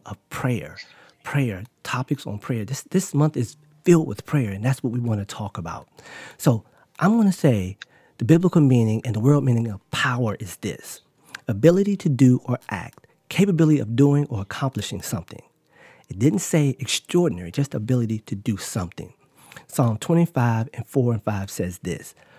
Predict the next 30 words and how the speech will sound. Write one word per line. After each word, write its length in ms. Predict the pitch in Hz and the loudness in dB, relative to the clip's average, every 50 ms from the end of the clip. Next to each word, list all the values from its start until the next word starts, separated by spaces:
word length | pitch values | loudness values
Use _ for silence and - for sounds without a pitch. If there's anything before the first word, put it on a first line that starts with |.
| _ _ _ | _ _ _
"Show 320 | - - - 170 165 180 190 | -8 -2 4 4 6 6 6
me 100 | 190 185 | 4 2
your 220 | 165 147 151 151 | 4 4 4 4
ways, 540 | 131 120 120 113 110 104 90 87 87 - 98 | 4 4 2 2 2 0 -2 -4 -6 -6 -6
Lord. 320 | 98 95 95 92 87 - _ - | -6 -6 -6 -6 -8 -10 _ -2
Teach 260 | - - 151 - - | 0 2 2 2 2
me 80 | 123 107 | 0 0
your 180 | 104 104 98 | 0 -2 -4
paths. 460 | - - - 104 87 73 - - - _ _ _ _ _ - | -6 -6 -8 -8 -8 -8 -12 -16 -20 _ _ _ _ _ 0
Guide 280 | 135 135 143 160 165 | 0 2 2 2 2
me 100 | 160 147 | 2 2
in 200 | 139 131 123 117 | 2 0 0 -2
your 120 | 113 110 101 | -2 -4 -6
truth 320 | - - - 131 110 - - | -4 -2 0 0 0 -2 -6
and 160 | - 90 90 | -10 -10 -8
teach 340 | - - 180 165 - - - | -4 0 2 2 2 0 -2
me, 240 | 101 87 - - - _ - - - - - | -6 -6 -8 -10 -16 _ -20 -20 -20 -10 -4
for 100 | - 117 | -2 0
you 200 | 113 139 165 160 | 0 2 2 2
are 100 | 139 120 | 2 0
God, 400 | 107 120 117 110 104 95 95 - | 0 0 0 0 -2 -2 -4 -6
my 160 | 101 98 95 | -8 -8 -8
Savior, 580 | - - - - 131 123 113 92 98 98 92 - - | -10 -6 -2 2 2 2 2 0 -4 -8 -10 -10 -8
and 120 | 110 104 | -6 -6
my 140 | 107 104 98 | -4 -6 -6
hope 400 | 90 - - 151 143 127 - - | -6 0 4 4 4 4 2 -4
is 180 | - 98 - - - | -12 -12 -12 -10 -4
always 480 | - 127 135 131 120 120 113 107 - - | 0 2 2 2 2 0 0 -2 -4 -6
in 180 | 110 104 98 | -6 -4 -4
you 300 | 101 113 107 95 95 - | -2 -2 -2 -4 -6 -10